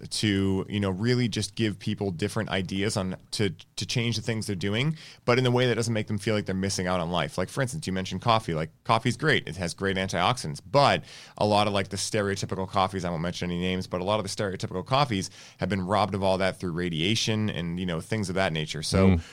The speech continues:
Speaker 1: really what I try to do is say, "Hey, if you're gonna drink coffee, why don't you try some Bulletproof coffee? Or why don't you try some Kion coffee, which is Ben Greenfield's coffee, um, which has, you know, a lot, it doesn't have any mycotoxins in it, which is a big deal with coffee." I mean,
Speaker 2: All
Speaker 1: it's
Speaker 2: right,
Speaker 1: one of
Speaker 2: hold
Speaker 1: the
Speaker 2: on, hold
Speaker 1: Yes,
Speaker 2: on there, Ryan.
Speaker 1: yes.
Speaker 2: Hold on there, coffee boy.
Speaker 1: Yeah, yeah.
Speaker 2: All right, so Bull-,
Speaker 1: <laughs>
Speaker 2: I've heard of Bullet coffee. It's the one with
Speaker 1: Yep.
Speaker 2: the butter in it.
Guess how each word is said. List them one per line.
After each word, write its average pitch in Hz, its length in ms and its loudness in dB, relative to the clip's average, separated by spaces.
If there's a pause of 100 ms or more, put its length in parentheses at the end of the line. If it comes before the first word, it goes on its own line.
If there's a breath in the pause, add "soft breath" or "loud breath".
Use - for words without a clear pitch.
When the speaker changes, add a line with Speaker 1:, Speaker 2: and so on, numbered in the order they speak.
(140 loud breath)
Speaker 1:
really 147 180 4
what 131 140 6
I 117 40 8
try 113 200 2
to 107 60 0
do 107 100 0
is - 80 -2
say, 110 100 2
"Hey, 139 200 4
if 82 100 -4
you're 104 80 -2
gonna 123 240 0
drink 98 240 -2
coffee, 85 300 0
why 87 120 -2
don't 95 160 -2
you 104 60 -2
try 90 260 0
some 110 200 -2
Bulletproof 151 440 -2
coffee? 76 300 -2
Or 71 60 -4
why 80 80 0
don't 92 140 -4
you 98 60 -6
try 87 200 -2
some 101 180 -2
Kion 98 440 0
coffee, 73 340 -4
which 76 180 -4
is 80 80 -6
Ben 78 220 -2
Greenfield's 92 420 -2
coffee, 69 400 -4 (360 loud breath)
um, 87 260 2
which 87 140 -2
has, 90 340 2
you 101 80 0
know, 90 240 -2
a 82 60 -2
lot, 95 340 2
it 92 100 -4
doesn't 101 220 -2
have 90 80 0
any 90 100 -4
mycotoxins 107 720 0
in 113 80 0
it, 113 180 -2 (300 loud breath)
which 82 140 -4
is 98 80 -4
a 107 40 2
big 127 200 2
deal 135 180 2
with 110 140 0
coffee." 120 360 2
I 78 40 -2
mean, 82 120 0
Speaker 2:
All 104 40 6
Speaker 1:
it's 107 80 8
Speaker 2:
right, 110 40 10
Speaker 1:
one 117 40 8
of 139 40 8
Speaker 2:
hold 196 120 10
Speaker 1:
the 190 60 10
Speaker 2:
on, 123 180 8
hold 113 180 10
Speaker 1:
Yes, 110 80 8
Speaker 2:
on 92 80 8
there, 85 120 8
Ryan. 80 180 6
Speaker 1:
yes. 73 100 0
Speaker 2:
Hold 98 160 6
on 98 100 8
there, 85 80 6
coffee 76 280 2
boy. 71 180 2
Speaker 1:
Yeah, 107 200 4
yeah. 104 100 6
Speaker 2:
All 104 60 8
right, 95 140 4
so 107 280 8
Bull-, 120 500 6
Speaker 1:
<laughs> 92 60 -2
Speaker 2:
I've 110 180 6
heard 135 140 8
of 127 80 4
Bullet 98 240 6
coffee. 73 260 4
It's - 120 0
the 92 80 2
one 90 80 8
with 87 80 8
Speaker 1:
Yep. 85 40 4
Speaker 2:
the 85 80 4
butter 78 380 4
in 58 60 2
it. 62 120 0